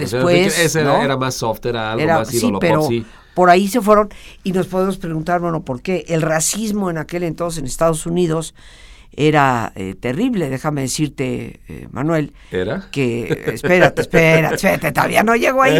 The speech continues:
Speaker 1: <laughs> Sí.
Speaker 2: <laughs> Este, eh, yo estudié en los Estados Unidos y me tocó todavía estudiar en el estado de Virginia. Y todavía me tocaba oír en la radio que cada hora decían, "Son las dos de la tarde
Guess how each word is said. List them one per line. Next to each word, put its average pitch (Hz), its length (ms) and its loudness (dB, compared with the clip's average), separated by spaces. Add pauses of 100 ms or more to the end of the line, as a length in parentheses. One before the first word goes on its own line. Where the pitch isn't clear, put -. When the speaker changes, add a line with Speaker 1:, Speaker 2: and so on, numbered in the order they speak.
(220)
Speaker 1:
<laughs> 185 200 4
Sí. 147 200 0
Speaker 2:
<laughs> - 1040 -2
Este, 170 720 0 (600)
eh, 170 240 2
yo 180 120 4
estudié 196 340 2
en 185 60 2
los 180 100 -2
Estados 175 260 0
Unidos 202 500 2
y 165 200 0
me 156 180 -2
tocó 170 400 -2
todavía 170 680 2
estudiar 139 440 -4
en 147 60 -4
el 139 40 -4
estado 151 280 -2
de 135 80 -2
Virginia. 135 680 -6 (1080)
Y 180 120 -4
todavía 190 400 4
me 277 120 -2
tocaba 233 400 6
oír 214 200 0
en 202 120 2
la 156 100 2
radio 185 540 0 (200)
que 151 160 -8
cada 220 320 6
hora 214 200 6
decían, 180 540 0
"Son 226 340 4
las 151 280 -2
dos 233 300 6
de 233 80 0
la 185 140 2
tarde 151 540 2